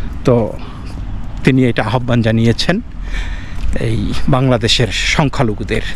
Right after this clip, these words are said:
তিনি বলেছেন যে ধর্মের ভিত্তিতে এবং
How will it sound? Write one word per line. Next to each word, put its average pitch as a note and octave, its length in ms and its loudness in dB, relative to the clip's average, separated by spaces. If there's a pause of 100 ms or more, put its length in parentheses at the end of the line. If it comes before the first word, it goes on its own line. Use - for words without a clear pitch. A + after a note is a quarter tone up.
(880)
তিনি F3+ 200 6
বলেছেন F#3+ 600 2 (680)
যে B2 440 2 (1700)
ধর্মের F3+ 440 4
ভিত্তিতে E3+ 580 0 (760)
এবং C#3 280 2